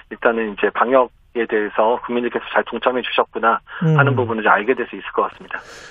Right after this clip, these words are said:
Speaker 2: 지금 저 수도권 같은 경우는 사 단계니까 뭐 최고 수준이고 이걸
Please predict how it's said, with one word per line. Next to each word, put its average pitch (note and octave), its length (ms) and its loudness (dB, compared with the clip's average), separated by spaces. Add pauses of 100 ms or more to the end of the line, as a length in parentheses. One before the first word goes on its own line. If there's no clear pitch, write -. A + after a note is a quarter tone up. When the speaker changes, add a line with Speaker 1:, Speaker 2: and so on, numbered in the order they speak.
Speaker 2:
지금 G#3+ 460 4
저 F3+ 300 6
수도권 A3+ 520 2
같은 F#3 240 4
경우는 F3+ 240 4
사 G3 180 2
단계니까 F3 560 2
뭐 C3 340 2 (220)
최고 D#3 720 4
수준이고 C#3 800 2 (200)
이걸 F#3 280 8